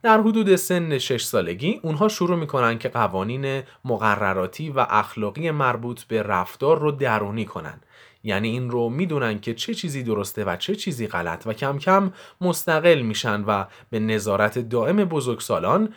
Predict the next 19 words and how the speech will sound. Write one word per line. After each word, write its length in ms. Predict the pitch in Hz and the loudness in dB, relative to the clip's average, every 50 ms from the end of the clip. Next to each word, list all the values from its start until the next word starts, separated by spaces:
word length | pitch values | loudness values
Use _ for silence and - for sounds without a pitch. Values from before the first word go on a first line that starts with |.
| - _ - | -12 _ -6
نیازی 400 | 170 165 165 170 185 180 196 202 | -4 0 2 4 4 4 4 4
ندارن. 420 | 208 214 214 156 113 95 - - - _ _ _ _ _ _ _ _ _ _ _ _ _ _ _ _ _ _ _ _ _ _ _ _ _ _ _ _ _ - | 4 4 4 4 2 0 -4 -6 -10 _ _ _ _ _ _ _ _ _ _ _ _ _ _ _ _ _ _ _ _ _ _ _ _ _ _ _ _ _ -2
اگرچه 500 | - 247 233 254 254 240 208 - 277 269 | 0 2 4 4 4 2 2 0 -2 -4
کودکان 600 | - - 185 147 143 127 120 - 156 160 165 165 | -4 -4 -2 0 2 2 2 2 2 0 0 0
هنوز 440 | 151 131 151 156 165 190 202 180 160 | -2 -4 -4 -2 0 2 2 2 0
این 120 | 160 156 | -2 -4
توانایی 540 | 147 - 127 107 101 101 104 101 95 104 120 | -2 0 0 0 2 0 0 0 0 0 0
رو 80 | 139 | 0
ندارن 680 | 139 131 127 123 131 127 120 113 104 98 95 95 98 95 | 0 0 0 -2 -2 -2 0 0 0 0 0 0 -2 -6
که 300 | - - 107 98 98 98 | -6 -4 -2 -2 -2 -2
مثل 300 | 110 123 123 - - 120 | -2 -4 -4 -4 -4 -4
یک 140 | 113 110 - | -4 -6 -6
فرد 480 | - - 120 107 101 101 113 107 101 | -6 -2 0 0 0 0 -4 -6 -4
بالغ 460 | 107 104 92 85 85 85 101 131 147 - | -2 -2 0 0 0 0 0 0 0 0
و 100 | 139 127 | -2 -4
بزرگسال 760 | 117 98 101 110 110 110 104 110 107 107 - - - 180 180 131 | -4 -4 -4 -4 -4 -2 -2 -4 -4 -2 -2 2 4 4 4 4
فکر 280 | 110 - - 87 82 - | 2 -2 -6 -6 -6 -8
کنن 420 | - 98 92 87 87 87 85 85 | -8 -8 -6 -4 -4 -4 -4 -2
و 200 | 95 95 92 90 | 0 0 0 0